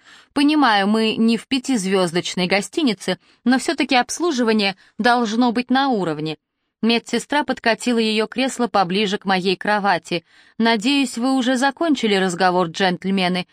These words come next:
изрекла Мелоди. «Я приехала посмотреть, что говорят о Кэрон и Джеймсе в новостях».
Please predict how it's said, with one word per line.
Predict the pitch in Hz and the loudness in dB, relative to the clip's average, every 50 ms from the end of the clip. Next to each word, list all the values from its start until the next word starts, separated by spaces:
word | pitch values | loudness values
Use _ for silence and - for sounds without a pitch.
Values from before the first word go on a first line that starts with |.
| _ _ _ | _ _ _
изрекла | 208 208 185 190 196 185 - 196 196 190 | -2 0 0 0 0 0 0 2 2 2
Мелоди. | 196 190 185 180 180 180 165 - 196 190 _ _ _ _ _ _ | 2 2 0 0 -2 -4 -4 -6 -8 -8 _ _ _ _ _ _
«Я | - 202 180 254 294 294 | -4 -2 0 0 0 0
приехала | - 311 285 311 320 - 320 311 302 | 0 -2 -2 -2 -2 -2 -2 -2 -2
посмотреть, | - 285 247 - 262 254 240 - - 208 214 220 - _ _ _ _ | -2 -4 -2 2 2 2 0 0 0 -2 -2 -2 -4 _ _ _ _
что | - - - - 220 214 | -16 -10 -2 0 2 2
говорят | 208 226 226 247 247 247 254 247 - | 2 2 2 2 2 2 2 0 0
о | 214 190 | -2 0
Кэрон | - - 185 175 175 185 196 | 0 0 0 2 2 0 0
и | - - 226 | -2 -4 -4
Джеймсе | 185 160 160 165 170 156 156 156 - - 190 | -4 -4 -2 -2 0 0 -2 -2 -4 -4 -2
в | 180 | 0
новостях». | 196 190 196 226 240 - - - - 294 214 - - _ | 0 2 0 0 -2 -4 -6 -4 -2 -2 -2 -4 -8 _